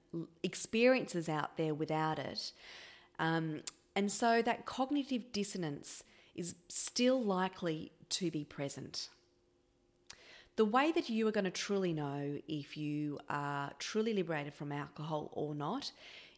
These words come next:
is to think through some of the examples. So if you're starting to obsess about it, if you feel like your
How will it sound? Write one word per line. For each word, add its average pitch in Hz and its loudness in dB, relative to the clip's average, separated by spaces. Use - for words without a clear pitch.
is 208 4
to - -8
think 330 -2
through 240 0
some 226 -2
of 220 -2
the 214 0
examples. 180 -4
So 202 6
if 294 -2
you're 349 4
starting 247 0
to 233 -2
obsess 208 -2
about 196 -2
it, - -4
if 247 -2
you 285 2
feel 277 -2
like 247 -2
your 190 2